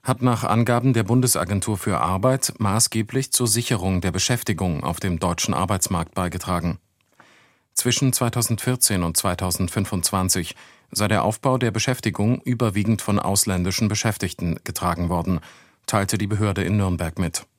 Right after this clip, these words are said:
Dreiundvierzig Prozent des Beschäftigtenwa-, Beschäftigungswachstums entfielen demnach auf Staatsangehörige aus Drittstaaten.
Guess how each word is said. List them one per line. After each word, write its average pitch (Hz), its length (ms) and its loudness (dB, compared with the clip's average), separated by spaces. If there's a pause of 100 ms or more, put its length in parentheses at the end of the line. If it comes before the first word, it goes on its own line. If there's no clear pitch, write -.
(680)
Dreiundvierzig 110 720 0
Prozent 104 400 0
des 90 120 -2
Beschäftigtenwa-, 95 800 -2 (140)
Beschäftigungswachstums 90 1120 0 (500)
entfielen 127 440 4
demnach 113 340 4
auf 101 140 -2
Staatsangehörige 107 960 0
aus - 140 0
Drittstaaten. 82 680 -2